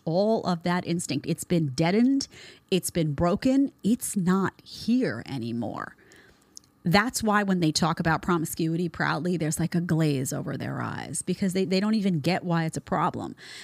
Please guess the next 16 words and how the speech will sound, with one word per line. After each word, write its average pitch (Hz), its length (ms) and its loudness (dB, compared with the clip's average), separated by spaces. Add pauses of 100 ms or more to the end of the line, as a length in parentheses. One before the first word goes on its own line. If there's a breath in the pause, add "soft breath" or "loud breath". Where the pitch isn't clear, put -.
(160 loud breath)
That's 202 320 2
why 214 220 2
when 185 280 0
you 170 320 2
ask 185 380 0
them 156 260 0
about 147 400 0
kids 185 460 0
or 180 200 2
marriage, 156 540 0
there's 190 220 2
almost 208 340 0
a 185 80 0
grimace 170 640 0
that - 220 -4
forms 113 640 -4